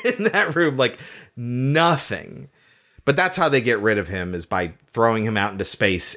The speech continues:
and at which point there's a really bad effect of him, like, it's a, like, a video effect,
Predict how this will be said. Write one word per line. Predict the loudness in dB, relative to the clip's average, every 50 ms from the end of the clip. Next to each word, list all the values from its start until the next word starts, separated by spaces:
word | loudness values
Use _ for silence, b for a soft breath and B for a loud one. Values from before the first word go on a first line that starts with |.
| -2
and | 0 0 0 0 -2 -2
at | -2 -2
which | 0 0 -2 -2
point | -4 -4 -2 -2 -2 -4 -6 B B B
there's | B -4 -4
a | -4
really | -4 -4 -2 -2 0 0 0
bad | 0 0 0 2 2 2
effect | 0 -2 -2 0 0 0 0 -2 -4 -4
of | -4 -2
him, | -2 -2 -2 0 2
like, | 2 2 2 2 -2 B B B B B B B B B _ -10
it's | -8 -8 -8
a, | -10 -12 -6 -2
like, | 0 0 0
a | 0 -2
video | -4 -4 -2 -2 0 2 2 2 2 2 0
effect, | -2 -4 -4 -6 -6 -6 -8 -14 -16